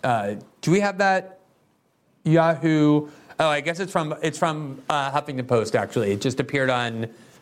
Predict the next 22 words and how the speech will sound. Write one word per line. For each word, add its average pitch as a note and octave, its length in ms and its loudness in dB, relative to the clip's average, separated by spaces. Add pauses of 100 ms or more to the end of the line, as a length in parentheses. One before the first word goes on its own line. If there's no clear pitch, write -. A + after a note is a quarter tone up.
(380)
on A2 580 -4 (280)
Yahoo C3 260 0
News. F#2 400 -4
So C3 480 2 (480)
obviously D3+ 320 -4
Huffington C3+ 320 -2
Post B2+ 240 2
is B2+ 60 2
a A#2+ 40 2
very A2+ 460 2 (380)
democratic, B2+ 500 -2
loyal, A2 560 2 (420)
liberal C3 300 4
paper D#3+ 580 0 (300)
or F#2+ 260 0 (640)
website, E3 520 0
and A#2+ 100 -6
here's C3 240 0
what B2+ 140 0
they A2 420 -2 (640)
say. F#2 500 -2
Quote, C#3 540 2